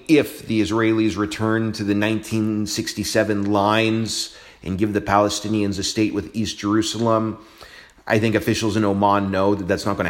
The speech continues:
happen anytime soon. And thus, it seems likely that we're gonna see, uh, Oman and Israel, uh, engage each other through an unofficial relationship, one that is not formalized like the U A E Israel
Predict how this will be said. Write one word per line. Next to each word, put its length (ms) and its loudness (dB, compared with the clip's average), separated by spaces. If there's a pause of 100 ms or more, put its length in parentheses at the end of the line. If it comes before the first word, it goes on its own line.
(140)
happen 220 -2
anytime 500 -2
soon. 520 -2 (500)
And 340 -2
thus, 440 0
it 180 -6
seems 500 0
likely 520 2
that 180 -2 (220)
we're 200 0
gonna 160 0 (160)
see, 420 2 (340)
uh, 400 2
Oman 480 0
and 260 -6
Israel, 840 2 (380)
uh, 240 4
engage 480 2
each 160 -2
other 260 4
through 280 2
an 220 -2
unofficial 880 0
relationship, 840 -2
one 340 0
that 140 -2
is 140 -2
not 400 0
formalized 920 -2 (100)
like 200 -4
the 140 -6 (100)
U 80 -2
A 60 -2
E 420 -6 (340)
Israel 440 0